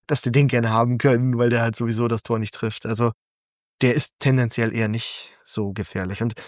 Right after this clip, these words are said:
das zeigt sich dann auch letztendlich in der Statistik, wenn man schaut, so bei den erzielten Toren, auch, auch, aber auch bei den, sag ich mal, der Anzahl der Gegentreffer. Also bei den erzielten Toren ist man auf den hinteren Plätzen in der Liga. Bei den Gegentoren hat man mit die meisten.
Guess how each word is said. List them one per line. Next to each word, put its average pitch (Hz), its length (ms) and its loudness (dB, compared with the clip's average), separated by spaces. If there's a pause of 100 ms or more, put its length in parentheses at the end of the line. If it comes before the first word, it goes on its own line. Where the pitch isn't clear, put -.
(140)
das - 340 -2
zeigt 147 300 -2
sich 175 120 -6
dann 139 200 -2
auch - 320 -4 (280)
letztendlich 131 480 0
in 143 60 2
der 135 100 2
Statistik, 135 500 -2
wenn 135 120 2
man 123 140 2
schaut, 131 300 2
so 123 100 -4
bei 120 80 2
den 120 120 -2
erzielten 139 440 2
Toren, 139 240 2
auch, 120 140 -4
auch, 117 640 -6
aber 104 220 2
auch 120 140 0
bei 123 180 2
den, 113 380 0
sag 113 120 2
ich 120 120 0
mal, 120 120 2
der 113 140 2
Anzahl 120 400 0 (420)
der 131 100 4
Gegentreffer. 143 480 4
Also 120 140 4
bei 123 80 4
den 123 80 4
erzielten 156 340 4
Toren 143 260 4
ist 131 160 -4
man 127 80 0
auf 123 100 -4
den 131 120 2
hinteren 135 300 4
Plätzen 123 380 2
in 120 100 2
der 117 80 4
Liga. 117 340 2 (260)
Bei 127 80 2
den 117 100 4
Gegentoren 127 500 4
hat 131 100 0
man 123 140 4
mit 123 160 0
die 120 80 2
meisten. 123 560 2